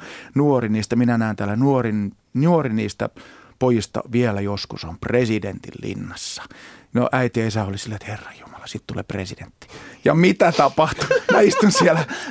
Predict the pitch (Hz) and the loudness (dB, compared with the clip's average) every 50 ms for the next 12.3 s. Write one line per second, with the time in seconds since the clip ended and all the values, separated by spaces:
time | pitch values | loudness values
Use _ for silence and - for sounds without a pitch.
0 | - 220 208 214 220 208 190 202 - 190 170 156 180 175 170 156 151 160 160 151 | 2 4 4 6 6 4 2 0 -2 -2 2 4 4 6 6 4 4 2 0 0
1 | 160 156 - 165 156 - 170 156 160 170 170 165 160 151 - - 143 143 135 135 | -2 0 0 0 2 2 2 4 6 6 6 6 4 2 2 2 2 4 4 4
2 | 127 131 131 147 - 151 123 139 143 - - 143 135 135 135 - - 143 127 110 | 4 2 0 0 0 0 2 2 0 2 0 0 0 0 -2 0 2 0 0 0
3 | - - 151 151 143 147 - 143 135 - 147 143 139 147 143 127 139 135 139 147 | 2 4 4 4 4 4 0 -2 0 4 4 4 4 4 2 2 2 2 4 4
4 | 156 160 156 135 - 151 147 135 147 143 139 139 143 143 143 139 - 143 131 - | 4 4 2 2 2 -2 0 2 2 4 4 4 4 2 0 2 2 2 2 0
5 | - - - - - 151 156 160 160 151 143 - - 127 127 131 - - - 139 | -4 -14 -14 -8 -2 2 4 4 4 2 2 2 2 2 2 0 -4 -2 0 2
6 | 131 131 127 123 - - 135 135 135 147 - - 151 143 135 - 139 131 127 131 | 2 2 2 0 0 0 0 0 0 0 0 0 0 0 2 2 0 0 0 0
7 | 135 127 127 143 127 151 139 135 135 131 - - 127 120 127 139 127 117 110 107 | -2 -4 -4 -2 0 2 4 4 2 2 2 -2 -2 0 2 2 2 2 2 -2
8 | 110 - - _ - - 120 117 - _ - 120 117 135 156 165 185 190 180 180 | -2 -6 -8 _ -6 -6 -6 -6 -6 _ -6 -6 -4 -2 0 2 2 2 4 2
9 | 160 151 - 143 151 160 156 147 - 139 139 131 135 127 131 - - 139 127 117 | 0 2 2 2 2 4 2 2 2 2 2 0 0 -4 -4 -2 0 0 0 0
10 | 113 - 123 131 139 135 110 98 107 101 - 120 113 - - 147 143 123 104 98 | 0 2 2 2 2 2 0 -2 -6 -8 -8 -8 -8 -2 0 0 0 0 -2 -8
11 | - - 113 117 123 120 - 131 120 110 113 104 110 107 104 101 101 104 101 104 | -6 -6 -2 -2 -2 0 0 0 0 0 -2 -4 -4 -4 -2 -2 -2 -2 -2 -4
12 | - - - - - 113 | -4 -6 -8 -8 -8 -14